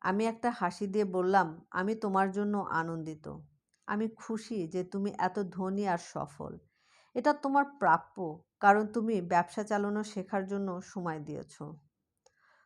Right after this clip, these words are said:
দু এক বছর পরে মেরিন কর্পসের সাথে আমার চুক্তি ফুরিয়ে গেলেই আমি ব্যারাক থেকে বেরিয়ে যাব।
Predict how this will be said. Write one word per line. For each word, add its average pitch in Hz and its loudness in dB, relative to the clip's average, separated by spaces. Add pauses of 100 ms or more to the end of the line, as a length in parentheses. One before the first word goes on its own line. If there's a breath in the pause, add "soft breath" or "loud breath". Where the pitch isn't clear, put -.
(140)
দু 202 2
এক 247 4
বছর 262 4
পরে 214 4
মেরিন 190 0
কর্পসের 202 2
সাথে 190 -2
আমার 180 0
চুক্তি 190 -8
ফুরিয়ে 185 -2
গেলেই 185 -2
আমি 175 -4
ব্যারাক 165 0
থেকে 180 -4
বেরিয়ে 151 -6
যাব। 156 -10